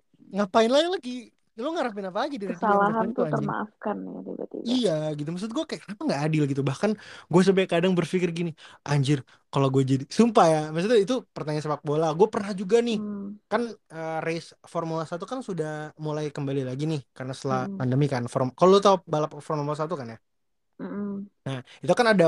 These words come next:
Speaker 1: paradenya gitu kan, pembalap-pembalapnya itu akan eh, muter gitu keliling-keliling kayak
Speaker 2: Iya.
Speaker 1: sirkuit dan ala gitu. Nah, terus dari dada gitu. Gue berpikir kayak, gue nge-, nonton itu gitu,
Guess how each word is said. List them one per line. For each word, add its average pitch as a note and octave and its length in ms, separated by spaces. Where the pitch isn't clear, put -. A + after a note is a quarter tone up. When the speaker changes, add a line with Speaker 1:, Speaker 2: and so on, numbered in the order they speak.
Speaker 1:
paradenya D3 520
gitu C#3 200
kan, C3 160
pembalap-pembalapnya C3+ 680
itu D#3 200
akan C3+ 180
eh, C#3 180
muter C#3+ 240
gitu D3 180
keliling-keliling C#3 540
kayak C3 160
Speaker 2:
Iya. - 80
Speaker 1:
sirkuit C#3 300
dan C3 140
ala C3+ 160
gitu. C3+ 120
Nah, C#3+ 100
terus C#3+ 220
dari C3 120
dada C3+ 240
gitu. C3+ 120
Gue E3 140
berpikir F3+ 300
kayak, - 120
gue F#3+ 180
nge-, A3 220
nonton F3+ 320
itu G3 140
gitu, C#3+ 140